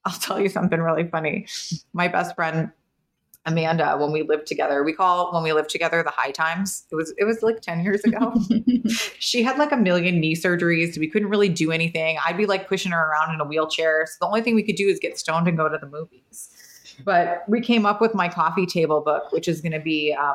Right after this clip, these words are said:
Speaker 1: Munching Around the Munchies, The Skinny Girl's Guide to Being a Stoner. <laughs> There are strategies to be had
Speaker 2: Amazing.
Speaker 1: there. But I think when we're talking about those things that we have to be mindful of, like, the direct impact and then the trickle down impact as well.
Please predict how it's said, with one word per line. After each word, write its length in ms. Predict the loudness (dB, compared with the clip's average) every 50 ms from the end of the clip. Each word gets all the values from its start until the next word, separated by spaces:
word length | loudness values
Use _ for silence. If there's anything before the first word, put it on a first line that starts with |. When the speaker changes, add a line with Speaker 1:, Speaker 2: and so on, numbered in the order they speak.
| -2 -2
Speaker 1:
Munching 320 | -2 -2 0 -2 -2 0
Around 260 | 0 2 2 2 0
the 60 | 0 -2
Munchies, 540 | -2 -2 -2 -2 -2 0 0 0 0 0
The 80 | -4 -6
Skinny 340 | -6 _ _ -8 -6 -6 -4
Girl's 300 | -2 0 0 0 0 -2 -2
Guide 220 | -4 -2 -2 -4
to 80 | -8 -10
Being 240 | -10 -10 -10 -10 -12
a 20 | -14
Stoner. 600 | -14 -6 -4 -2 -2 0 -2 0 0 0 0 0 -2
<laughs> 60 | -10 -8 -4 0 0 0 0 0 -4 -4 -6 -6 -4 -4 -4 -4 -4 -4 0 0 -2
There 160 | 0 2 2 2
are 200 | 4 4 2 2
strategies 600 | 0 -2 0 0 2 2 2 0 0 0 0 0
to 100 | -2 -4
be 80 | -2 0
had 80 | 0 0
Speaker 2:
Amazing. 200 | 0 0 -2 -2 0
Speaker 1:
there. 380 | 0 0 2 0 0 -2 -4 -12 -14 -14 -14 -14 -14 -10 _
But 100 | 2 2
I 100 | 2 2 2
think 180 | 0 -2 2
when 100 | 2 2
we're 120 | 2 2 2
talking 220 | 0 0 0 0
about 120 | -2 0 0
those 120 | 0 0
things 160 | 4 2 4
that 100 | 4 4
we 80 | 0 0
have 200 | 0 0 -2 -2 0
to 60 | -2
be 40 | 0
mindful 380 | 0 0 0 0 0 0 0
of, 80 | 2 2
like, 180 | 0 -2 -2 _ _
the 60 | -8 -2
direct 480 | -2 -2 -2 0 -2 -4 -4 -8 -12 -4
impact 580 | -2 -2 -2 -2 -4 -6 -6 -8 -10 -18 _ _ _
and 100 | 0 0
then 100 | 2 2
the 80 | 0
trickle 320 | 0 -2 -6 -4 -4 -4 -2
down 280 | -2 -2 -4 -4 -4 -8
impact 460 | -16 -14 -6 -4 -4 -4 -4 _ _ _
as 140 | -18 -18 -16 _
well. 260 | -4 -4 -4 -4 -12